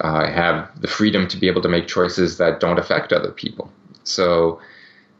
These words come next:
you know, if I had the responsibility of a family and children and, and that kind of stuff, well, then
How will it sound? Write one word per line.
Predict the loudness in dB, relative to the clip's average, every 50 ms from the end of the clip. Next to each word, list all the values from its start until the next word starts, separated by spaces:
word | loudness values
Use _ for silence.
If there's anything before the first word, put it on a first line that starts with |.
| _ -6
you | -2 0
know, | 0 0 0 -2 -4 -4
if | -4 -2 0
I | 0 0 0
had | 0 0 0 0
the | -2
responsibility | -4 -4 -2 0 0 0 0 -2 0 0 0 2 2 2 0
of | 0 0 -2 -8
a |
family | -14 -8 -4 -2 -2 0 0 0 0 0 -2
and | -2 -4 -4
children | -2 0 2 2 4 2 2 2
and, | 2 0 0 -2 -6 -6 -6
and | -6 -4 -4 -4 -4 -6 -8 -6 -2
that | 0 0 0 0
kind | -2 -2 0 0
of | -2
stuff, | -2 -2 -2 -2 0
well, | 0 0 2 2
then | 2 2 2 0 -2 -4